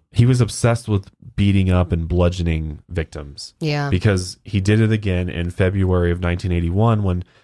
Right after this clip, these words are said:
Speaker 1: Manuela Whithun, who was twenty-eight, was bludgeoned to death in her home in Irvine.
Speaker 2: Jesus.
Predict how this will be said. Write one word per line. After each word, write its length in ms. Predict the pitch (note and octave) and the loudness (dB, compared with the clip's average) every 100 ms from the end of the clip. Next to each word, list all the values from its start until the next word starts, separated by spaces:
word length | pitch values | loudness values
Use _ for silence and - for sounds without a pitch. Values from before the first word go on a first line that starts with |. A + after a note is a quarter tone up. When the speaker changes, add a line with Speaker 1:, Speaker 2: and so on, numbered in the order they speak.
| _ | _
Speaker 1:
Manuela 760 | F#2+ G2 A2+ A2 G#2 G2+ G2 F#2+ _ - | 0 2 4 2 4 2 0 -2 _ 0
Whithun, 640 | G#2 G#2+ A2 G#2+ G#2 G2+ G2+ | 0 0 -2 -2 -2 -6 -4
who 80 | G2+ | -2
was 120 | F2+ | -2
twenty-eight, 540 | - A2 B2 F#2+ F#2 _ _ _ _ - | 0 2 2 2 -2 _ _ _ _ -4
was 160 | F#2+ | -2
bludgeoned 460 | F#2+ F#2+ G2+ G2+ F#2+ | 0 2 2 0 -4
to 100 | G2 | -4
death 280 | F#2+ E2+ F2 | -2 -2 -2
in 80 | F2 | -6
her 240 | F2+ E2+ | -4 -4
home 340 | F#2 D#2+ D#2+ - _ _ - | -4 -6 -8 -14 _ _ -8
in 140 | E2+ | -4
Irvine. 480 | D#2 E2+ E2 D2+ E2+ _ _ _ _ | 0 0 -2 -6 -10 _ _ _ _
Speaker 2:
Jesus. 600 | _ _ _ _ _ | _ _ _ _ _